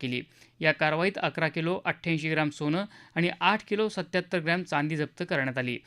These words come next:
तस्करी केलेलं सोनं मुंबईत काळबादेवी आणि माझगाव परिसरात वितळवून स्थानिक बाजारात त्याची विक्री केली जात होती, अशी माहिती गुप्तचर यंत्रणेनं दिली. या प्रकरणी पुढला तपास सुरू असल्याचं डीआरआयच्या अधिकाऱ्यांनी सांगितलं.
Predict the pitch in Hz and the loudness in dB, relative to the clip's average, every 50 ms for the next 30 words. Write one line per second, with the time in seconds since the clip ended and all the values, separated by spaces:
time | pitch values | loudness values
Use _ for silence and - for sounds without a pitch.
0 | - - - - _ _ - - 175 - - - 226 240 240 - 220 202 202 202 | -16 -20 -20 -20 _ _ -2 -2 -2 0 2 4 4 4 4 4 4 4 6 4
1 | 208 190 - 196 185 185 196 202 185 175 175 175 180 180 180 - 170 160 165 165 | 2 2 0 0 0 2 2 2 2 0 0 2 0 0 2 4 4 4 6 4
2 | 160 160 160 165 175 202 190 175 165 165 160 151 151 143 139 180 175 175 165 151 | 4 2 2 0 0 2 2 2 2 4 4 2 2 2 0 -2 -2 0 -2 -2
3 | 147 - 165 165 170 160 170 151 - 165 156 165 175 185 196 - - - - - | -2 0 0 0 0 -2 -4 -4 -2 -2 0 0 0 -2 -4 -8 -12 -20 -20 -20
4 | _ - - - - - 160 165 202 220 202 185 170 160 170 165 185 180 - 165 | _ -18 -18 -14 -4 0 2 2 2 4 4 4 4 6 4 2 0 0 -2 -4
5 | 143 156 156 156 147 - 160 151 - 165 151 151 143 151 143 - 165 185 - 165 | -4 -2 -4 -4 -2 -2 -4 -2 -2 -2 0 0 0 0 0 -2 -4 -6 -4 -4
6 | 147 - - 160 139 - 160 143 147 147 170 185 175 175 143 120 - - - - | -4 -4 -4 -6 -4 -2 0 2 2 4 2 2 0 -2 -6 -6 -6 -10 -20 -20
7 | - _ _ - 165 156 185 180 - 220 214 - 226 202 175 160 147 147 147 147 | -20 _ _ -4 -2 -2 -2 -2 -2 -4 -2 0 2 2 2 2 0 0 0 0
8 | 156 160 175 185 156 147 135 123 120 - - _ - - - _ - - 170 165 | 2 2 0 0 0 -2 -2 -2 -4 -6 -10 _ -20 -20 -20 _ 0 0 0 2
9 | 165 175 170 165 190 196 214 226 226 - - 185 165 165 185 185 - 185 165 185 | 2 0 0 2 2 2 2 2 0 0 0 0 2 2 2 2 2 0 0 -2
10 | 175 - - 170 160 165 147 - 185 185 175 160 120 - - - - - _ _ | -2 -2 -4 -2 -2 -2 0 0 0 0 0 -2 -4 -4 -6 -12 -20 -20 _ _
11 | - 147 165 190 202 - - 180 170 170 - - 165 160 156 - 190 185 175 156 | -2 0 2 2 2 4 6 6 6 6 6 4 4 2 2 2 0 0 0 0
12 | 143 147 - 143 135 139 156 180 170 - 143 131 123 117 - 120 117 113 | -2 -2 -2 0 0 0 0 0 -2 -2 -2 -2 -4 -4 -2 -4 -4 -4